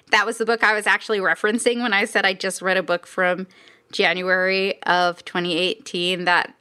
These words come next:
I loved so much. And I think not only is it a great pick for somebody who's just entering fantasy, it's also a great pick for somebody who maybe thinks that they don't like young adult fiction.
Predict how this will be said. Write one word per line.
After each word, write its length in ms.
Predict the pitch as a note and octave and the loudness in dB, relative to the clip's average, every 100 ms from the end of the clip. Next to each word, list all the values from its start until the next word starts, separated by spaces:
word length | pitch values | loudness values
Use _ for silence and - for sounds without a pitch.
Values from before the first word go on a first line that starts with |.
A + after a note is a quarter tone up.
| - | -4
I 180 | F3 F3+ | -2 0
loved 380 | E3 E3 D#3+ | 0 -2 -2
so 280 | - - E3+ | -10 -6 -4
much. 400 | E3+ D#3+ F#3 - - | 2 2 2 -2 -2
And 120 | F3+ | 0
I 100 | F3 | 0
think 380 | - F3+ F3+ - | -2 -2 -4 -2
not 200 | F3+ - | 0 0
only 340 | E3 F3 F3 | -2 0 -2
is 140 | F3 | -2
it 140 | E3+ - | -2 -4
a 60 | D#3+ | -8
great 500 | - E3 E3 - - | -4 -4 -4 -8 -8
pick 320 | E3+ D3+ - | -6 -6 -10
for 480 | - E3 D#3+ D#3+ E3 - - | -6 -2 0 -2 -6 -18 -20
somebody 380 | - - F3+ D#3+ | -8 -2 -2 -2
who's 180 | F3 E3+ | -4 -2
just 220 | E3+ - | -4 -4
entering 500 | D#3+ D#3+ - F3+ F3+ | -6 -6 -2 0 0
fantasy, 840 | F#3+ G3+ G3+ G#3+ A3+ B3 C4 C4 C4 - - - _ | 0 2 2 0 -6 0 0 0 -2 -10 -20 -20 _
it's 220 | F#3 F3 - | -2 -2 -2
also 380 | F#3 F3 F#3 F3 | -2 0 0 0
a 40 | |
great 380 | E3+ F#3 F3 _ _ - | -2 -4 -4 _ _ -6
pick 260 | F3 E3+ | -4 -4
for 180 | - F3+ | -4 -6
somebody 420 | - E3+ F3 F3 | -2 0 0 0
who 160 | F3 F#3+ | -2 -2
maybe 280 | F3+ E3+ D#3 | -2 -2 -2
thinks 320 | F3+ F3 - | -2 -4 -6
that 120 | D#3+ | -4
they 100 | F3 | -2
don't 220 | E3+ D#3+ | 0 -2
like 420 | E3 E3+ E3 - - | 0 0 0 -6 -12
young 260 | E3+ E3+ D#3+ | -2 -2 -2
adult 300 | E3 E3 - | -4 -6 -2
fiction. 600 | - - C#4 D#4 G4 | -4 0 0 0 -2